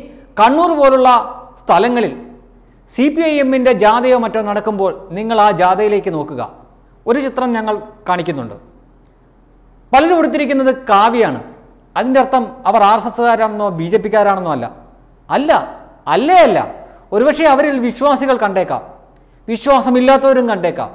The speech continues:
എന്തിന് ക്രിസ്ത്യാനികൾ പോലും കാവി മുണ്ട് ഉടുക്കുന്നവരുണ്ട്. അപ്പോൾ എന്ത് കാരണം പറഞ്ഞിട്ടാണ്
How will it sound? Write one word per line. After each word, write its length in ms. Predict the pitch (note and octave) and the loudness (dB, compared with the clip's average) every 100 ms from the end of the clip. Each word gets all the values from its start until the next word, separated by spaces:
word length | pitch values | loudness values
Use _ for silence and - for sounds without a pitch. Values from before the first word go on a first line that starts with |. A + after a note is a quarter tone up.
| - | -8
എന്തിന് 180 | A3 C4 A#3 | -4 -4 -4
ക്രിസ്ത്യാനികൾ 480 | A#3 C#4 C4+ C4+ B3 | -2 -2 0 -2 0
പോലും 220 | A#3+ A#3 A#3 - - - - - | 2 2 0 -6 -18 -20 -6 2
കാവി 280 | B3+ C#4 C4 | 4 4 2
മുണ്ട് 140 | A#3+ G#3+ | 2 2
ഉടുക്കുന്നവരുണ്ട്. 520 | F#3+ G3+ E3 C#3 A2 G#2+ - _ _ - | 2 0 -2 -4 -6 -14 -20 _ _ -2
അപ്പോൾ 220 | A#3+ C#4 G#3+ - - E3 G#3+ | 2 2 0 -4 -14 0 2
എന്ത് 200 | D4+ F#4+ G4+ | 2 2 4
കാരണം 280 | D#4+ D#4+ D#4 D4 | 4 4 4 2
പറഞ്ഞിട്ടാണ് 480 | C#4 C#4 B3+ B3 | 2 2 2 2